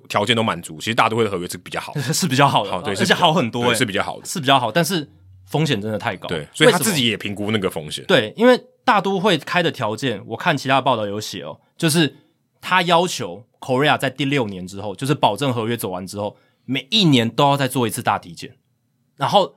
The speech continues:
Speaker 2: 每一年都要大都会同意之后，合约才会继续走。这个对球员方来讲，尤其波拉斯，他，他的角度一定觉得这个太吃我们豆腐，
Speaker 1: 而-，
Speaker 2: 他不可能接受。
Speaker 1: 而且他也没有强调部位。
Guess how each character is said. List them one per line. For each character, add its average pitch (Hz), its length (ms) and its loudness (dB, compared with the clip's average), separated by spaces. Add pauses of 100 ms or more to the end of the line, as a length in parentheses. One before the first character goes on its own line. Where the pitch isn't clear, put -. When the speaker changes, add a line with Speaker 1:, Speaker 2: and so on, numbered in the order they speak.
(140)
Speaker 2:
每 151 160 -2
一 214 180 0
年 143 180 4
都 165 160 6
要 170 140 6
大 160 200 0
都 147 100 -4
会 156 120 0
同 123 180 -8
意 127 60 -4
之 120 100 -6
后， 113 260 -2
合 113 200 -8
约 131 100 2
才 120 140 -4
会 104 80 -4
继 104 140 -14
续 101 120 -12
走。 - 160 -16 (520)
这 - 140 0
个 196 80 4
对 214 140 6
球 165 160 2
员 143 100 4
方 156 140 4
来 135 140 4
讲， 110 240 -6
尤 143 100 -4
其 143 120 -4
波 143 140 -2
拉 139 140 6
斯， 135 120 -4
他， 135 160 -4 (100)
他 - 160 -2
的 147 60 0
角 92 180 -4
度 113 120 -8
一 117 60 -6
定 117 140 -2
觉 92 160 -8
得 92 140 -10
这 - 180 -12
个 131 100 -4
太 135 180 -2
吃 - 180 -6
我 110 60 -4
们 90 120 -8
豆 98 180 -6
腐， 90 120 -4
Speaker 1:
而-， 156 80 6
Speaker 2:
他 170 120 2
不 170 160 6
可 127 60 0
能 101 120 -6
接 101 180 -10
受。 98 140 -8
Speaker 1:
而 147 100 0
且 156 120 2
他 135 120 0
也 131 60 2
没 107 120 -4
有 107 120 -2
强 90 200 -8
调 92 140 -2
部 87 320 -8
位。 85 240 -10